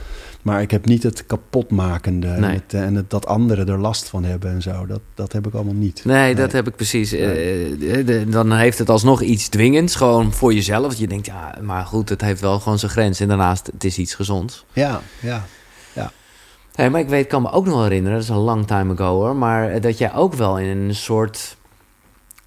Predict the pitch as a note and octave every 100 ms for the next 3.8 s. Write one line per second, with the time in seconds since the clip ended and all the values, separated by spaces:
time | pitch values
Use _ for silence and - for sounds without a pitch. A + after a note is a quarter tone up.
0 | - D#2 - - - - G#2 G2 F#2+ F2+
1 | G2+ G2+ G2+ G2 A#2 A2+ B2+ A#2+ - A2
2 | G#2+ B2+ B2+ B2+ D3 C3 D3+ G3+ B3 -
3 | - - - - C3 D#3+ A3+ C3+